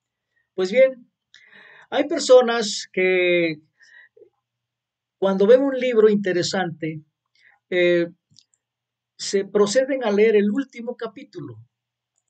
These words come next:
Y si les gustó, pues lo compran. Y si no, pues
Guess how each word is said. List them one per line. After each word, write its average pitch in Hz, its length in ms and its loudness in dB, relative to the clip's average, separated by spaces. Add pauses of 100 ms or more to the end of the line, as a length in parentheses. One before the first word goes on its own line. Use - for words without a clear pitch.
(840)
Y 208 680 2
si 202 160 -2
les 196 200 2
gustó, 247 580 -2 (800)
pues 170 320 -4
lo 156 160 -4
compran. 139 500 -10 (1000)
Y 196 120 -4
si 233 180 -4
no, 220 240 -2
pues - 320 -10